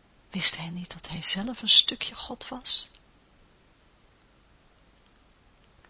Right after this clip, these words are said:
Kende hij zichzelf zo goed, dat hij God ook meende te kennen?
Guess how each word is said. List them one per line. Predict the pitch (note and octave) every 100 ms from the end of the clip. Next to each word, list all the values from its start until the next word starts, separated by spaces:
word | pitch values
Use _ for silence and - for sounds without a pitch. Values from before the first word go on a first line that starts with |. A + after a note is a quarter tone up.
| _ _ _ - -
Kende | F3 F3 E3+
hij | E3+ F3+
zichzelf | G#3 - F3+ F3 -
zo | - G#3 A#3
goed, | B3 - E3 - - _ _ _ _ _ _ _ _ _
dat | - -
hij | D#3+
God | - - E3 -
ook | - -
meende | A#3 A3 A#3 A3+
te | -
kennen? | - G#3 G#3+